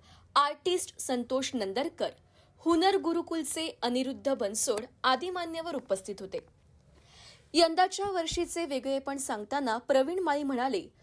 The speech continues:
"प्रदर्शनाच्या ठिकाणीच दोन दिवस आर्च क्रांतीचे वर्कशॉप ठेवण्यात आले आहे. यामध्ये आर्चने तयार केलेले वेगवेगळे व युनिक डिझाईन देखील प्रदर्शनाच्या वेळी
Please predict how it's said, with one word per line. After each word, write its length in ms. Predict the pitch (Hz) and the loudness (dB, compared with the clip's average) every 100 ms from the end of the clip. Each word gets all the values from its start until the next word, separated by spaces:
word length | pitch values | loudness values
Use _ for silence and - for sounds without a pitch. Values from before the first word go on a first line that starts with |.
| - - - - | -20 -20 -10 2
"प्रदर्शनाच्या 720 | 311 294 381 381 370 359 370 | 4 4 0 -2 -2 -2 -2
ठिकाणीच 560 | 370 294 302 294 294 233 | -2 0 0 0 -4 -4
दोन 200 | 254 254 | -4 -4
दिवस 380 | 262 269 285 - | -2 -2 -4 0
आर्च 280 | 247 262 285 - | 2 2 0 -6
क्रांतीचे 500 | 277 262 285 311 285 | -4 -4 -6 -4 0
वर्कशॉप 440 | 226 214 - 247 - | 0 0 -2 -4 -4
ठेवण्यात 320 | 277 196 190 | -6 -4 -4
आले 140 | 196 190 | -4 -4
आहे. 380 | 202 220 - _ - - - | -6 -8 -12 _ -20 -20 2
यामध्ये 440 | 233 233 226 233 262 - | 4 4 2 0 -2 2
आर्चने 480 | 233 302 - 294 254 254 | 2 2 -2 -2 0 4
तयार 240 | 220 220 226 | 4 4 2
केलेले 400 | 202 220 269 190 | 2 2 2 0
वेगवेगळे 800 | 202 240 311 285 233 208 214 160 - - - | 0 0 0 2 2 4 0 -2 -14 -20 0
व 80 | 247 | 2
युनिक 320 | 262 262 320 359 | 4 2 -2 -2
डिझाईन 340 | 277 240 277 | -2 0 0
देखील 340 | 262 247 285 302 | -2 -6 -6 -4
प्रदर्शनाच्या 800 | 220 202 220 208 233 233 247 220 | -2 -2 -2 -2 -2 -2 -4 -4
वेळी 200 | 208 | -4